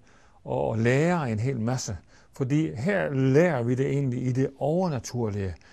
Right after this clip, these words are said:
som jeg oplevede her for en tid siden, en som, øh, en som, øh, lige har taget imod Jesus som sin frelser. Hun var selv blevet helbredt for sine sygdomme,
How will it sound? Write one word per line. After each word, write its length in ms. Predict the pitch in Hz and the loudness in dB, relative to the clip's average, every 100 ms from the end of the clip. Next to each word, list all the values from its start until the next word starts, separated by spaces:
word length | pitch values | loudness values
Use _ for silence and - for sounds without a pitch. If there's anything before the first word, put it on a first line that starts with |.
| - - | -20 -8
som 220 | 147 135 | -2 2
jeg 80 | 135 | 4
oplevede 500 | 151 175 147 135 127 | 2 2 2 4 4
her 160 | 160 | 2
for 120 | 113 | 2
en 60 | 120 | -2
tid 200 | - 180 | 2 2
siden, 380 | - 156 156 151 | 2 0 0 0
en 300 | 135 135 113 | 0 0 -2
som, 360 | - 127 120 | -2 -2 0
øh, 200 | 113 104 104 - - - - - | 0 -2 -4 -12 -20 -20 -20 -12
en 180 | 131 117 | -8 -6
som, 280 | - 120 120 | -4 -4 -4
øh, 100 | 113 | -2
lige 160 | 127 165 | 0 0
har 80 | 147 | -2
taget 200 | 147 127 | -4 -2
imod 200 | 123 120 | -2 0
Jesus 340 | 143 139 139 | -2 -2 -6
som 200 | - 127 | -6 -6
sin 160 | 131 123 | -6 -6
frelser. 440 | - 139 139 131 - - - | -2 -4 -4 -8 -8 -16 -8
Hun 160 | 135 123 | -2 0
var 60 | |
selv 240 | 107 156 139 | 0 0 0
blevet 260 | 120 117 | 0 0
helbredt 460 | 113 143 139 113 101 | 0 -2 -2 -2 -2
for 100 | 113 | -8
sine 280 | - 113 107 | -6 -6 -6
sygdomme, 600 | - 147 135 135 131 | -4 -2 0 0 0